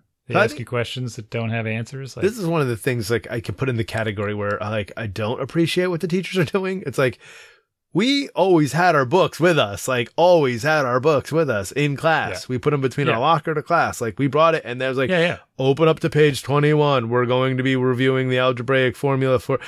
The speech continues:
Speaker 2: like, that was the thing, right? And then we knew where it was in the book, and that doesn't
Speaker 1: Yeah.
Speaker 2: seem to be a thing they do anymore.
Speaker 1: Well, they might if they were in school. I guess we don't know.
Speaker 2: Yeah, well,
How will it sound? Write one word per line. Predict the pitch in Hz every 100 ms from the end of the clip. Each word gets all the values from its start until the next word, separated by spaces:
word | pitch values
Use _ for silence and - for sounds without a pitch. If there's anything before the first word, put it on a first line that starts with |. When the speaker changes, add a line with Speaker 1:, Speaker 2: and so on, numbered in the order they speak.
| -
Speaker 2:
like, | 202 180 - - -
that | 196 208
was | 190
the | 196
thing, | 170 240 202 113
right? | 131 156
And | 156
then | 165
we | 156
knew | 139 143 160
where | 127 120 135
it |
was | 139 160 139 143
in | 123 123
the | 131
book, | 123 120 -
and | - 139 143
that | 160
doesn't | 202 196
Speaker 1:
Yeah. | 131
Speaker 2:
seem | 170 160
to |
be | 156
a | 131
thing | 160 147
they | 127
do | 127 180
anymore. | 107 90 85 90 - - - - - - - _ -
Speaker 1:
Well, | 190 226 233 180
they | 160 175
might | 202 214
if | 151
they | 127
were | 139 131
in | 110
school. | - 170 151 107 98
I |
guess | 107 110
we | 120
don't | 104 98
know. | 104 95 92
Speaker 2:
Yeah, | 131 110 104 87 82
well, | 98 92